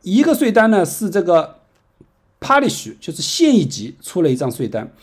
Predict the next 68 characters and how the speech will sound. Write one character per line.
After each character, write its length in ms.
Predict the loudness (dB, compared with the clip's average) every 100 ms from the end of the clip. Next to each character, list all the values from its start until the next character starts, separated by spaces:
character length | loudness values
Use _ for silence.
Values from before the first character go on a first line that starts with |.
| -20 _
然 220 | -2 2 2
后 80 |
这 120 | 2 0
个 80 |
city 580 | -2 0 0 0 -8 -8 -12
或 140 | -8
者 80 | -6
说 200 | -6 -8
town 300 | 0 2 2
这 100 | -2
一 160 | -6 -6
级 140 | -6
它 160 | -4 -2
又 180 | -2
出 160 | -2 -4
了 60 | -6
一 20 |
张 100 | -6
税 160 | -8
单， 220 | -10 -12 -16 _ -20 -8
两 280 | 2 4 4
级 160 | 2 0
政 200 | 0 0
府 240 | -4 -14 -14 _
同 240 | -4 0 2
一 80 |
块 300 | 2 0 -2 -10 _ -20 -10
地 240 | -8 -8 -14 -20 -2
要 180 | 2 2
收 300 | 2 0 4
两 320 | 2 2 -2
次 260 | -8 -8 -6
的 220 | -6 -10 _ _
房 280 | -6 -2 -2
地 100 | -4
产 180 | -6
税， 280 | -8 -10 -12 _ _ _ _ _ _ -6
啊， 160 | -4
也 180 | 0 -2
就 80 | 2
要 160 | 2 4
给 120 | 2
这 100 | 0
个 100 | -2
市 340 | -4 0 2
里 120 | 4
面 220 | 2 2 2
要 120 | 0
交 220 | 2 0
房 160 | 2 0
地 80 |
产 160 | 0 -2
税， 160 | -4 -6
还 220 | -2 2
要 100 | 2
给 220 | 0 -4
这 100 | -4
个 80 | -4
县 320 | -2 -2 2
里 80 | 2
面 180 | 0 -2
也 140 | -2
要 100 | -2
交 200 | -2 -4
房 200 | -4 -6
地 80 | -6
产 200 | -8 -12
税， 240 | -12 -16